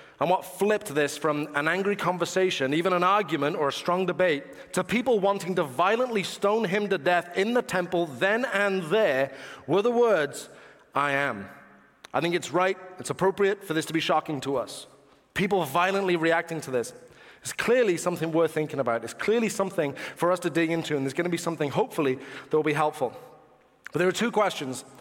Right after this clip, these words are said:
that kinda helped me sort of as I was digging into this this week and trying to consider what to bring to the church that I hope be helpful. And two questions about Jesus declaring himself, "I am." First thing is, what did Jesus mean by this? And the second thing is, why did people re-, uh, react violently?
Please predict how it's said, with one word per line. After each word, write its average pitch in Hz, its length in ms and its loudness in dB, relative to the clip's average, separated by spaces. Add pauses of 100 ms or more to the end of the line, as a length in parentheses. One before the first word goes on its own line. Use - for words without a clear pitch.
(160)
that 165 500 -2
kinda 175 180 0
helped 208 340 0
me 170 120 0
sort 165 160 -2
of 160 60 2
as 156 80 -2
I 165 80 2
was 160 120 0
digging 180 280 0
into 175 160 -2
this 151 140 -2
this 156 200 -6
week 160 200 0
and 139 120 -2 (220)
trying 196 160 0
to 190 60 -2
consider 180 340 0
what 170 200 0
to 143 60 -12
bring 170 220 0
to 160 100 -4
the 139 60 -2
church 175 300 0
that 147 60 0
I 139 60 2
hope 170 220 -2
be 143 80 -2
helpful. 143 520 -2 (220)
And 147 140 -2
two 226 180 0
questions 180 580 0
about 156 280 0
Jesus 196 340 -2
declaring 185 540 0
himself, 147 440 0 (100)
"I 156 160 2
am." 170 340 0 (340)
First 220 320 2
thing 175 120 0
is, 151 220 0
what 180 220 0
did 220 140 -2
Jesus 175 420 0
mean 190 240 2
by 147 160 0
this? 117 420 -2 (680)
And 156 120 2
the 156 60 2
second 196 340 2
thing 151 220 2
is, 156 200 0 (120)
why 160 280 2
did 208 120 0
people 185 420 -2
re-, 147 180 0
uh, 160 200 2
react 170 260 0
violently? 156 460 0